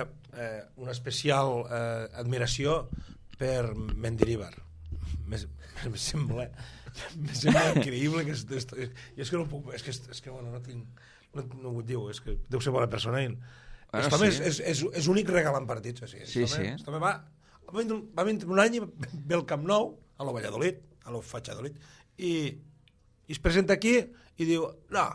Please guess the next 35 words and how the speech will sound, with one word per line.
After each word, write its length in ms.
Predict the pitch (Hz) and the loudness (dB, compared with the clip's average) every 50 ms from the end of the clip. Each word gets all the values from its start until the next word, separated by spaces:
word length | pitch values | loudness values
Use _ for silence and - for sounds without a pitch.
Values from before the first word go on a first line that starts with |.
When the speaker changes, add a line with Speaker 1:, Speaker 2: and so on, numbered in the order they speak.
| - - _ _ _ - - - - | -8 -16 _ _ _ -20 -20 -6 0
Speaker 1:
nosaltres 380 | 190 220 247 240 269 247 185 220 | 4 4 4 4 2 0 0 0
anem 100 | 220 196 | 0 0
a, 60 | 165 151 156 | 0 0 0
anem 200 | 175 185 185 185 | 2 4 4 4
a 0 | 170 | 4
jugar 220 | 151 170 151 147 - 156 - - - - - | 2 2 0 0 0 -4 -8 -10 -10 -6 -4
a 60 | 151 139 | -2 -2
l'atac". 480 | 131 127 - 165 147 117 - - - - - - - - | -2 0 0 0 0 0 -2 -8 -18 -20 -20 -20 -10 -2
Speaker 2:
I 80 | - 127 | 2 2
l'any 160 | 123 127 117 | 2 2 2
passat, 480 | - 123 104 - - 104 107 110 - | 0 -2 0 2 2 2 2 4 4
el, 140 | 135 135 135 117 120 | 4 4 4 4 2
el, 80 | 123 - | 2 2
i 80 | 131 | 2
l'any 160 | 123 120 120 113 | 2 2 2 4
Speaker 1:
No, 80 | - | 4
no, 60 | 190 | 6
Speaker 2:
passat, 180 | 214 233 170 131 | 8 8 10 12
Speaker 1:
no, 60 | 143 | 12
no, 80 | 165 170 | 12 12
Speaker 2:
al 20 | |
Speaker 1:
no, 60 | - 202 | 12 12
Speaker 2:
Bernabéu 380 | 196 196 180 165 156 170 190 208 | 12 12 12 12 12 12 12 12
Speaker 1:
parlo 160 | 226 220 214 196 | 12 12 10 8
de, 80 | 196 190 | 8 6
almenys, 460 | 185 185 190 214 220 240 240 208 - - - | 6 6 4 4 6 4 4 4 2 -2 -2
entre 300 | 180 170 160 156 175 175 175 | -2 -2 0 0 2 4 4
dos 160 | 214 202 208 | 4 2 2
i 20 | 196 196 | 0 -2
tres 140 | 165 - - | -2 -2 -4
temporades. 480 | 147 131 120 131 110 - 123 123 120 | -4 -2 -2 -2 -4 -4 -6 -12 -8
Speaker 2:
I 160 | 120 120 123 123 | -2 2 2 2
l'any, 160 | 127 - - | 2 2 -2
Speaker 1:
Dos. 160 | - - 131 | -12 -10 -6
Speaker 2:
pues, 160 | 120 110 101 | -6 -6 -6